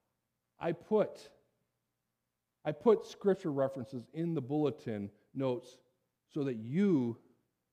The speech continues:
can look them up. Even if we don't have time, as, as even like this morning, I, I, ironically, as we're studying God's Word,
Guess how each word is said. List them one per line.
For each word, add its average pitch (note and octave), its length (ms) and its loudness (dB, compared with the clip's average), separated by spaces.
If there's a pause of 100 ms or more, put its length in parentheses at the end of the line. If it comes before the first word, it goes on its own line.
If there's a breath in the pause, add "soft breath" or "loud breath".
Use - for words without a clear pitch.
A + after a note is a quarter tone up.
(180)
can C#3+ 160 -8
look C3+ 180 -8
them A#2+ 180 -6
up. A#2+ 200 -12 (1900)
Even A#3+ 260 4
if A3+ 140 0
we A#3+ 100 0
don't G#3+ 180 -2
have G3 360 -4
time, F3+ 580 -2
as, C3+ 180 -2 (180 soft breath)
as D3 160 -2
even F3+ 220 2
like E3 260 2
this E3 220 -6
morning, D#3 500 0
I, C3 280 -2
I, C3+ 40 -6 (100)
ironically, C#3+ 640 -2
as C3 120 -2
we're C3+ 140 -4
studying D3 380 -6
God's C3 280 -2
Word, D3+ 360 0